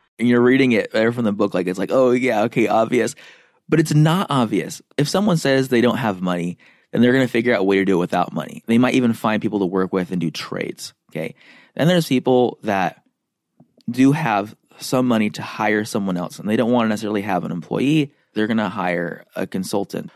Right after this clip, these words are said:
or they're gonna hire someone to do the work. And what they end up doing is, because of the scarcity mentality,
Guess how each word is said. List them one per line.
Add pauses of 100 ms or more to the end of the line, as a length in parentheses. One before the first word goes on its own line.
or
they're
gonna
hire
someone
to
do
the
work. (880)
And
what
they
end
up
doing
is, (600)
because
of
the
scarcity
mentality,